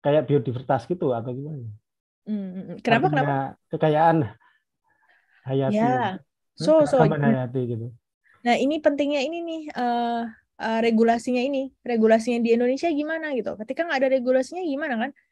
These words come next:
Speaker 2: Takutnya nanti ada perusahaan farmasi yang mau kasih, apa, mau kasih modal kan. Ternyata langsung dihalangi sama pemerintah. Ya udah, jadi nggak jalan kan?
Speaker 1: Hmm, menurut
Speaker 2: Pemerintah
Speaker 1: saya
Speaker 2: nggak,
Speaker 1: iya sih.
Speaker 2: iya. Iya, pemerintah
Speaker 1: Apa?
Speaker 2: nggak, nggak, pemerintah nggak ngasih uang gitu kan.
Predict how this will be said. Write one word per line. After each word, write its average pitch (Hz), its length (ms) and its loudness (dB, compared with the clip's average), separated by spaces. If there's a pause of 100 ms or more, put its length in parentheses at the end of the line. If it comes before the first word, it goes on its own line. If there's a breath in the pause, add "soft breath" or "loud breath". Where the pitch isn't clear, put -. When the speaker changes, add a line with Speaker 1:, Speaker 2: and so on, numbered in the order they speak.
(260)
Speaker 2:
Takutnya 254 320 -2
nanti 320 320 0
ada 220 320 0
perusahaan 220 320 -2
farmasi 220 400 -2
yang 262 80 -2
mau 220 160 -2
kasih, 214 440 -6 (360)
apa, 170 240 -4
mau 185 240 -6
kasih 139 680 -6 (240)
modal 190 360 4
kan. 165 160 -2
Ternyata 208 320 0
langsung 269 280 2
dihalangi 220 360 2
sama 240 240 -2
pemerintah. 202 600 -4 (280)
Ya 269 120 4
udah, 240 200 4
jadi 185 160 0
nggak 170 160 0
jalan 156 320 0
kan? 262 160 -6 (240)
Speaker 1:
Hmm, 117 880 -4
menurut 135 160 2
Speaker 2:
Pemerintah 220 320 6
Speaker 1:
saya 165 80 2
Speaker 2:
nggak, 160 80 6
Speaker 1:
iya 160 160 6
sih. 127 160 0
Speaker 2:
iya. 127 200 -8 (380)
Iya, 285 160 6
pemerintah 294 320 6
Speaker 1:
Apa? - 20 2
Speaker 2:
nggak, 277 140 4
nggak, 254 140 2 (180)
pemerintah 294 400 4
nggak 262 140 2
ngasih 247 180 0
uang 214 240 2
gitu 175 160 -4
kan. 180 140 -2